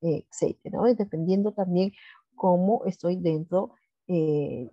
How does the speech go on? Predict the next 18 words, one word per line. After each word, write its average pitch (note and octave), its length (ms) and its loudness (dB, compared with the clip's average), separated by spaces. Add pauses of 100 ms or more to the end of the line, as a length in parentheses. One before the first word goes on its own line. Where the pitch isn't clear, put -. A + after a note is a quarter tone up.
(120)
de F3+ 160 6
mi D#3+ 120 4
entorno, D#3+ 540 2
de E3 80 4
ese F3+ 140 -4
ambiente. E3+ 600 -4 (1080)
Vamos - 400 -10
a D#3 60 -12
seguir D3+ 240 -10
mencionando A3 840 -4
cuáles C4 340 2
serían A#3 520 0
esas G#3 300 -10
características G3 880 -6
de F#3+ 80 -2
la E3+ 80 0
inteligencia - 640 -6
emocional. C4 560 -2